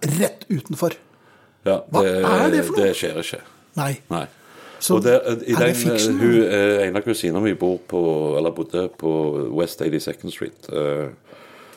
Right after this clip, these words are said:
Speaker 2: for de som er veldig godt kjent. Og
Speaker 1: West
Speaker 2: etterpå
Speaker 1: eighty-second
Speaker 2: de
Speaker 1: Street.
Speaker 2: Natural History
Speaker 1: Oh.
Speaker 2: Museum i New York, mellom Central Park West og Columbus Avenue.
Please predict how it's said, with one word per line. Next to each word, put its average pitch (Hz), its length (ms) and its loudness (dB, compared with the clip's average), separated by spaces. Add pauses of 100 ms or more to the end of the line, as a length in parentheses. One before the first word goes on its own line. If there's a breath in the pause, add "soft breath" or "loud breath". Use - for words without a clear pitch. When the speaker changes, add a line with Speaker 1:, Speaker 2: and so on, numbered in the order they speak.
(100)
Speaker 2:
for - 100 -12
de 87 100 0
som 82 140 -2
er 78 80 0
veldig 71 260 -4
godt 78 120 -4
kjent. - 260 -10
Og - 100 -6
Speaker 1:
West - 200 2
Speaker 2:
etterpå 170 160 4
Speaker 1:
eighty-second 175 320 2
Speaker 2:
de 82 300 2
Speaker 1:
Street. 80 100 -4
Speaker 2:
Natural 95 420 0
History 82 800 -2
Speaker 1:
Oh. 143 140 0
Speaker 2:
Museum 127 420 -2
i 71 60 -10
New 76 100 -8
York, 73 180 -10
mellom 92 640 -2
Central 87 360 -6
Park 82 260 -6
West 85 260 -6
og - 100 -8
Columbus 78 340 -4
Avenue. 71 260 -6